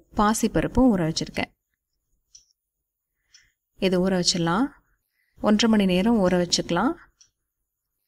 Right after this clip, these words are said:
ஊறினதுக்கப்புறம் நல்லா கழிஞ்சிட்டு தண்ணியை வடித்து எடுத்து வச்சுருக்கேன். ஒரு மிக்ஸி ஜாரில் ரெண்டு வரமிளகாய் சேர்த்துக்கலாம். இதை ஒன்றுக்கு ரெண்டாக அரைச்சிட்டு இது கூட நம்ம எடுத்து வச்சிருக்கிற பருப்பை சேர்த்துட்டு அரைச்சிக்கலாம்.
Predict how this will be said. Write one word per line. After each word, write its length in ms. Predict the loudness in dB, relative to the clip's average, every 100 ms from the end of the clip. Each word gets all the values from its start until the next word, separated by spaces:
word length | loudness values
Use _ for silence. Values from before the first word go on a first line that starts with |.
| _ _ _ -6 -2
ஊறினதுக்கப்புறம் 640 | 0 -2 -2 -2 2 2
நல்லா 220 | 2 0 -2 -6 _ 2
கழிஞ்சிட்டு 520 | 4 4 4 0 -2 -2 -12 _ _ _ _
தண்ணியை 300 | -2 0 0 0
வடித்து 260 | 0 0 -2
எடுத்து 200 | -2 -6
வச்சுருக்கேன். 440 | -8 -6 -4 -4 -6 -20 _ _ _ _ _ _ _ _ _ _ _ -2
ஒரு 80 | 0
மிக்ஸி 260 | 0 0 0 0
ஜாரில் 280 | 0 0 0
ரெண்டு 200 | 2 2 0
வரமிளகாய் 480 | 0 0 0 -2 -4
சேர்த்துக்கலாம். 540 | -6 -6 -6 -4 -4 -6 _ _
இதை 100 | 0 2
ஒன்றுக்கு 240 | 2 0
ரெண்டாக 300 | -2 0 0
அரைச்சிட்டு 420 | 0 0 -2 0 -2 -2 -12 _ _ -20 -14 0
இது 80 | 2 2
கூட 160 | 2 2
நம்ம 160 | 4 2
எடுத்து 200 | 0 -2
வச்சிருக்கிற 420 | -2 -4 -4 -6 -6 -6 -2
பருப்பை 280 | 0 0 0 0
சேர்த்துட்டு 360 | 0 -2 -4 -2 -2
அரைச்சிக்கலாம். 580 | -2 -4 -4 -4 -4